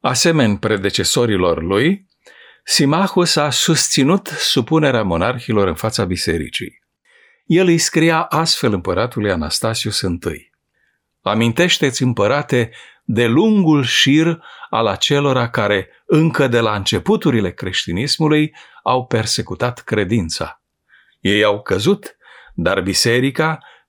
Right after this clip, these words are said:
pe cât este de persecutată, pe atât strălucește cu toată puterea sa." Simachus a avut inițiativa de a reglementa modalitatea de alegere a papilor.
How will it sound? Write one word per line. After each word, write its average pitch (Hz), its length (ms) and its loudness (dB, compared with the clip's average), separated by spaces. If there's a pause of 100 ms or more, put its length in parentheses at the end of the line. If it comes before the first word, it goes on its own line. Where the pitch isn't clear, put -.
pe 120 140 -2
cât 170 240 0
este 123 320 0
de 101 120 0
persecutată, 143 1000 -2 (340)
pe 139 120 0
atât 165 360 0
strălucește 117 960 0
cu - 140 -6
toată 135 320 -4
puterea 104 440 -2
sa." - 400 -8 (1080)
Simachus 190 680 2
a 123 80 2
avut 120 400 0 (200)
inițiativa 123 840 0
de 113 220 -2
a 120 300 0 (240)
reglementa 120 840 0
modalitatea 98 720 -2
de 92 120 -2
alegere 92 520 -2
a 90 120 -4
papilor. 80 680 -10